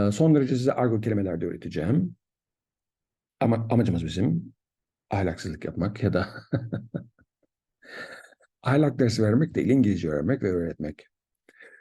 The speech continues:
Dolayısıyla, e, yani küfürmüş, küfür değilmiş, argoymuş, cartmış, curtmuş şeklinde bir, e, yani bakış açımız yok. Nereden neyi yakalabilirsek oradan dalacağız. Ve de günlük hayatımızda da yani, e, normal kelimelerden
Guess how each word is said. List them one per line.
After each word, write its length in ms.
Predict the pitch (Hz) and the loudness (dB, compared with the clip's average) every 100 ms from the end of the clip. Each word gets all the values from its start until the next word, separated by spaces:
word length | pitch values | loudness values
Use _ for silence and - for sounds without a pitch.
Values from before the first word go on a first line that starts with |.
| - | -2
Dolayısıyla, 720 | 123 139 135 147 127 113 - - | 2 2 4 2 2 0 -4 -2
e, 100 | 120 | 0
yani 480 | 113 110 120 113 110 | 0 0 0 -2 -6
küfürmüş, 400 | 123 151 139 110 | -4 -2 -2 -4
küfür 240 | 117 139 | -6 -2
değilmiş, 340 | 135 120 104 117 | 0 0 -4 -2
argoymuş, 460 | 143 139 104 98 | 0 2 0 -2
cartmış, 360 | 151 143 - - | -4 -4 -6 -4
curtmuş 460 | 165 - 101 - - | -6 -4 -10 -10 -4
şeklinde 400 | 117 95 92 85 | -2 -2 0 0
bir, 220 | 58 - | 0 -2
e, 440 | - - - - 67 | -6 -6 -6 -6 -6
yani 380 | - - - | -6 -8 -4
bakış 200 | 127 120 | -4 -4
açımız 380 | 87 - 110 92 | -6 -2 -2 -2
yok. 420 | 76 - - - _ _ _ - | -4 -6 -12 -20 _ _ _ -4
Nereden 520 | 107 175 151 90 90 | 2 4 4 0 2
neyi 160 | 139 113 | 4 2
yakalabilirsek 520 | - 92 85 95 - | 0 -6 -6 -6 -4
oradan 320 | - 87 - | -2 -2 -2
dalacağız. 600 | 82 76 69 67 - - _ _ _ _ _ - - - - - | -4 -6 -10 -12 -16 -20 _ _ _ _ _ -20 -20 -20 -10 -2
Ve 140 | 147 | 2
de 160 | 139 127 | 2 4
günlük 340 | 135 151 156 | 4 4 2
hayatımızda 500 | 104 85 80 - 82 | 0 -2 -4 -6 -4
da 280 | 127 - - _ _ _ - | -2 -4 -8 _ _ _ -6
yani, 480 | 113 127 127 117 117 | 0 2 4 2 2
e, 540 | 107 113 107 95 92 | 0 0 0 0 0
normal 280 | 113 127 147 | 0 2 0
kelimelerden 720 | 139 131 127 139 170 87 - | 0 0 0 -2 0 -2 -4